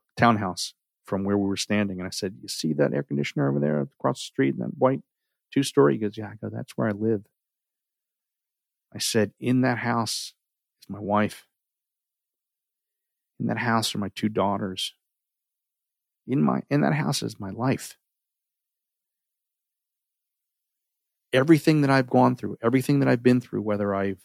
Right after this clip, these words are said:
loved it, hated it at the time, I'm grateful for all of it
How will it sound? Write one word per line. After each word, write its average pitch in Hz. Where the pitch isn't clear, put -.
loved 117
it, 156
hated 139
it 147
at 135
the 135
time, 143
I'm 107
grateful 139
for -
all 113
of 101
it 90